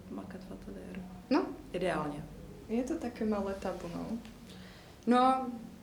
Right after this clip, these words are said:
Speaker 2: ale vlastně stejně pak všichni ty věci prodají, když mají tu možnost, <laughs> takže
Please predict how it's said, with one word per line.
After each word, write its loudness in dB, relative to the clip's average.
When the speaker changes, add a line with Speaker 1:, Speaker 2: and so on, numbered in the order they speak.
Speaker 2:
ale 12
vlastně 8
stejně 4
pak -2
všichni -6
ty -6
věci -6
prodají, 0
když -4
mají -4
tu -6
možnost, 12
<laughs> 12
takže 12